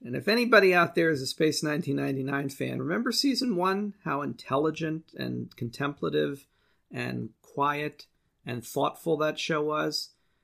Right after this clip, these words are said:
And remember season two? That's Fred Freiberger. And then it was canceled. And then he moved on to the final season of The Six million dollar Man. Remember Six million dollar Man? All people my age, how great that show was.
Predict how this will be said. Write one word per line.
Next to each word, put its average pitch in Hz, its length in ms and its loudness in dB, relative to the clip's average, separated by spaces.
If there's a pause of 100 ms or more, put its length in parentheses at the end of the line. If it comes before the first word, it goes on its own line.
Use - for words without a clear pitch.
(120)
And 143 160 -2
remember 185 360 2
season 233 420 0
two? 226 420 4 (280)
That's 226 220 2
Fred 220 260 6
Freiberger. 160 720 4 (360)
And 156 100 -2
then 175 100 6
it 196 60 6
was 175 140 6
canceled. 185 600 2 (320)
And 151 260 2
then 233 600 6
he 269 160 4
moved 269 320 4
on 226 220 8
to 254 100 4
the 151 100 4
final 202 400 4
season 180 440 4
of 156 120 2
The 139 60 2
Six - 340 4
million 165 320 6
dollar 151 380 8
Man. 143 380 2
Remember 196 340 2
Six 226 300 2
million 233 200 2
dollar 214 280 8
Man? 226 340 2
All 190 260 2
people 202 300 2
my 175 220 4
age, 196 480 2
how 170 100 2
great 175 300 4
that 190 180 2
show 190 200 4
was. 196 420 2